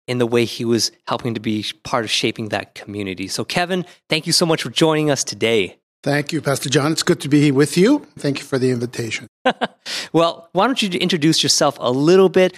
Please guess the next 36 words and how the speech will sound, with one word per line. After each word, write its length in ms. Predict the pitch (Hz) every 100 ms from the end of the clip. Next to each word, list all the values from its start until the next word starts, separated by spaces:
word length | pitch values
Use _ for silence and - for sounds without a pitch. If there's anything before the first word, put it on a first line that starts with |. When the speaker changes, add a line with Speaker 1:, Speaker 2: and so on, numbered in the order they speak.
| _
Speaker 1:
about 300 | 139 127 131
who 340 | 120 - 170 160
you 240 | 151 127
are? 280 | - - - _ _ _ _ _ 202
Speaker 2:
All 80 |
right. 280 | 180 147 131 _ _
I 380 | 175 175 175 175 -
currently 420 | 240 277 262 180
pastor 600 | - 156 160 - 165 143
a 260 | 139 123 127
very 720 | 123 233 233 226 208 160 135
small, 580 | - - 165 143 131 123
tiny 480 | - - 214 220 208
little 540 | 165 156 143 139 131
congregation. 840 | - 151 135 131 131 - 131 123 - _ _
It's 60 | 131
a 40 |
church 300 | - 190 -
that 120 | 170
has 140 | 143 127
been 260 | 143 139
declining 520 | 123 - 156 151 156 147
for 180 | -
a 20 | 131
number 460 | 135 160 170 156
of 100 | 127
years 480 | 127 123 123 - -
until, 580 | 127 - 147 127 123 - _ _ _ -
to 180 | 170 135
a 60 |
point 380 | - - 151 135
where 260 | 131 123 120
they 240 | 123 120
could 260 | - - 131
no 100 | 127
longer 440 | 131 123 120 117